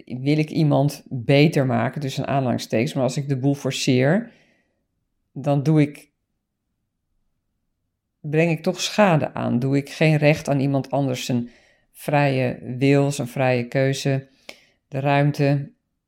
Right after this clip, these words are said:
die hij of zij nodig heeft. Dus dat inzicht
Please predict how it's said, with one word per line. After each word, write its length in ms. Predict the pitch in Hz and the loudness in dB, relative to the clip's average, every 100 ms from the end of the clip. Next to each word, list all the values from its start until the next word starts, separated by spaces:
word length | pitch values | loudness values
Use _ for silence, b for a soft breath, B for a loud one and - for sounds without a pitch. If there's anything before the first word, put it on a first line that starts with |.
| _ - | _ -16
die 220 | 143 135 | -8 -4
hij 140 | 135 | -2
of 60 | 135 | -2
zij 180 | - 139 | 0 0
nodig 340 | 135 135 143 | 2 2 0
heeft. 400 | 151 160 - _ b b b b _ _ _ _ _ _ _ _ _ _ _ _ _ _ | 0 0 -2 _ b b b b _ _ _ _ _ _ _ _ _ _ _ _ _ _
Dus 500 | - 143 160 160 - - | -16 -2 0 0 -6 -8
dat 360 | 151 165 165 - | 0 0 0 2
inzicht 840 | 214 269 285 160 190 - - _ | 6 6 4 0 0 -4 -14 _